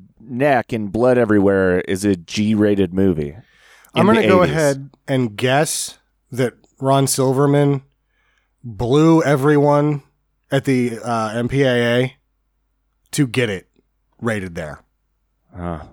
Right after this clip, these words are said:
Speaker 1: yeah, well, that would make sense.
Speaker 2: Well, now they're questing,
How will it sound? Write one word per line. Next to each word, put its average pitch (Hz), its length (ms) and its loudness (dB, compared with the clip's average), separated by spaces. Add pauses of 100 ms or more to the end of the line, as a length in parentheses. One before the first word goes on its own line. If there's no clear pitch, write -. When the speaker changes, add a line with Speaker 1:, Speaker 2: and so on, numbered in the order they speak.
(120)
Speaker 1:
yeah, 85 420 -8
well, 113 380 -12
that 113 160 -12
would 95 100 -8
make 87 180 -12
sense. - 460 -16 (3500)
Speaker 2:
Well, 180 240 2
now 226 180 4
they're 208 160 2
questing, 101 640 -4